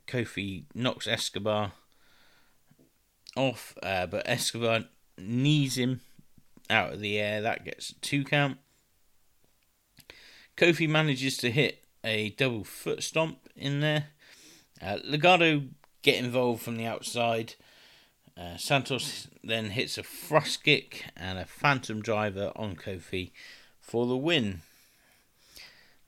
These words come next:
A pretty enjoyable match, even though the Royal Rumble f-,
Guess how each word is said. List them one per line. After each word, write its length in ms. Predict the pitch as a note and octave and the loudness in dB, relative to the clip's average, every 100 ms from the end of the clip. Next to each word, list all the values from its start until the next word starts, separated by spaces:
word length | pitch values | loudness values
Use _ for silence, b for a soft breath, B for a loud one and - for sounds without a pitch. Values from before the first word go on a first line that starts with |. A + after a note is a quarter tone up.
| _ _ _ - | _ _ _ -6
A 60 | - | -4
pretty 260 | - B3 | 2 2
enjoyable 540 | D#3 C3+ C#3+ C3+ C3+ C3 | 4 4 6 6 4 2
match, 480 | D3 - - - - _ _ _ _ _ _ | 2 0 -4 -6 -8 _ _ _ _ _ _
even 380 | - C3 B2 B2+ | 0 2 2 0
though 420 | B2+ B2+ B2 A2 F2+ B B _ b b b b b b b - | 2 2 2 0 -4 B B _ b b b b b b b -10
the 360 | A2 G#2+ G#2+ - | -6 -4 -4 -2
Royal 280 | A2+ G#2+ | 2 2
Rumble 300 | G2+ G2+ F#2 F2 | 2 -2 -4 -8
f-, 140 | - | -14